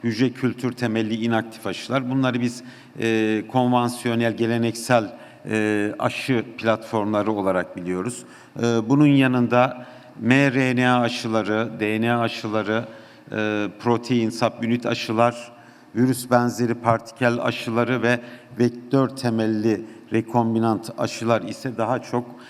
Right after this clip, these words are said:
yeni nesil aşılar ve, e, rekombinant aşılar olarak karşımıza, e, çıkmakta. Bütün platformlarda, e, dünyada, e,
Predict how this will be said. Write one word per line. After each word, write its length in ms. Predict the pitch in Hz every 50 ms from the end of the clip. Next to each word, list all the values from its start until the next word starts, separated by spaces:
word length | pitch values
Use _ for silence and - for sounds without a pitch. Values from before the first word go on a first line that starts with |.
| - - - -
yeni 260 | 113 117 127 135 127
nesil 380 | 117 98 - - 113 98 95 85
aşılar 540 | 107 - - - 101 101 120 131 120 104 98
ve, 80 | 110
e, 540 | 120 123 120 - - - - - - - 107 110 110 110 107 107 107 107 104 104 104 104 101 101 101
rekombinant 640 | 104 110 107 - 135 123 117 120 120 113 110 101 -
aşılar 340 | 120 95 - - 104 98 95
olarak 320 | 98 98 98 107 107 -
karşımıza, 680 | - 110 110 92 - - 101 98 90 92 120 123 127 - - - - - - -
e, 160 | 107 107 107 98
çıkmakta. 680 | - - - - - 101 95 87 - - 92 90 104
Bütün 340 | 131 143 - - 185 180 156
platformlarda, 1080 | - - 120 120 123 120 120 - - 120 120 117 110 104 101 98 92 101 123 143 139 - - - - - - -
e, 280 | - 110 113 113 113 107 - -
dünyada, 680 | 117 127 131 127 123 120 113 104 101 - 123 131 131 - - - - - - - -
e, 280 | 110 113 113 113 110